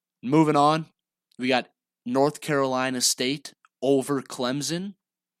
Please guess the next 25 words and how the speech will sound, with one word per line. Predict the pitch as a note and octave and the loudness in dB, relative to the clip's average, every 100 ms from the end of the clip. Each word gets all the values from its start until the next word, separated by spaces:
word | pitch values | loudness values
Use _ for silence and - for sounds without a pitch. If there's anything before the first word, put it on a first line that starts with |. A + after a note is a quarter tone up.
| _ - | _ -4
This | D3 - | -2 0
is | |
gonna | - E3+ | -2 0
be | C#3+ | 0
a | |
really | B2 B2+ A2 | 0 0 -2
good | A2 | -6
game. | A2 A2 A#2+ B2 _ _ _ _ - | -4 -4 -6 -12 _ _ _ _ -10
Uh, | G2+ G#2 G2 - _ _ _ _ | -4 -2 -2 -6 _ _ _ _
the, | - A2+ G#2+ G#2 | -6 -4 -4 -4
the | G#2+ | -6
spread's | - D#3 D3+ | 0 0 0
at | A#2+ | -6
plus | - A#2+ A#2 | -4 -4 -2
seven | - A2 A#2 | -2 -2 -4
right | A#2 | -6
now. | B2 B2 B2 - _ _ _ - | -6 -6 -8 -12 _ _ _ -16
I | - | -12
think | - D3+ | -6 -4
North | B2+ B2 | -4 -4
Carolina | - A#2+ A#2 A2 | -2 -2 -2 -2
State | - A2+ A#2+ | -4 -4 -6
can | - G#2+ | -10 -8
go | G#2 A2+ G#2+ | -4 -2 -2
in | A2+ A#2+ | -4 -8